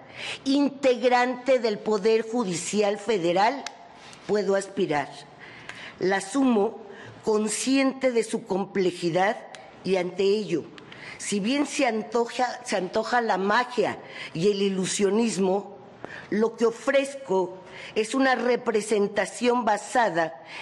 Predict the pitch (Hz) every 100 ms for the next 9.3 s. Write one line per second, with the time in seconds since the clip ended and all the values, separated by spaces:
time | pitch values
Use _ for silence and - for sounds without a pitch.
0 | - 202 202 196 196 202 202 202 190 226
1 | 226 226 240 233 - 185 202 220 226 202
2 | 220 214 180 139 - - - - - 180
3 | 202 196 190 175 - 220 202 - - -
4 | - - - - 175 190 185 196 185 -
5 | 254 240 214 160 - - - - - 180
6 | 175 175 175 156 180 175 190 190 185 190
7 | - 175 - 170 165 160 131 - - -
8 | - - - - - - - 175 - -
9 | 214 165 139